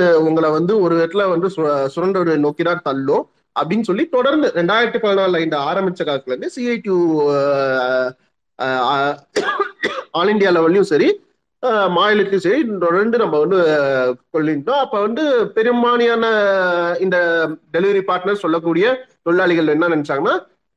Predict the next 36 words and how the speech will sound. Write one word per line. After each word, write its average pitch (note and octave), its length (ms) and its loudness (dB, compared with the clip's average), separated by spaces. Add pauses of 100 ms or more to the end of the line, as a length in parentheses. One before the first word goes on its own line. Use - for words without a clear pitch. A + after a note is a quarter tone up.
"ஆ, F3+ 520 0
அப்படிலாம் G#3 260 0
கிடையாது, D#3+ 520 2
Swiggy G#3+ 140 -2
எங்களை F3+ 300 2
பார்த்துக்கொள்ளும், C#3+ 720 -2
Swiggy F#3 180 -2
நிறுவனம் E3 320 0
எங்களை C#3+ 240 0
எல்லாம் D#3 220 -2
கவனிக்குது." C#3 540 0
ஏன்னா F#3 160 0
அப்ப G#3+ 180 -2
அள்ளி F3+ 420 0
அள்ளி A#3 180 0
இன்சென்டிவ் F#3 320 -4
கொடுத்தாங்க. A2+ 300 -6 (580)
ஏன்னா A3 60 -2 (100)
அட்டாச் B3+ 360 -6
பண்ணும், A3+ 600 0
நிறைய E3+ 340 0
பேர் A#3 260 0
இதுக்குள்ளார G#3+ 340 0
வரணும் G#3+ 460 0
அப்படிங்கிறதுக்காக F3 460 -2
அள்ளி C4 280 -2
அள்ளி C4 120 -2
கொடுத்தாங்க. D#3+ 340 -4
மந்த்லி E3+ 380 -2
இன்சென்டிவ், D#3 440 -2 (300)
அ, C#3+ 220 0
லாங் F3 260 0
டெர்ம் E3 260 0
இன்சென்டிவ், D#3 380 -2
நீங்க D3 300 0
மந்த்ல, F3 160 -4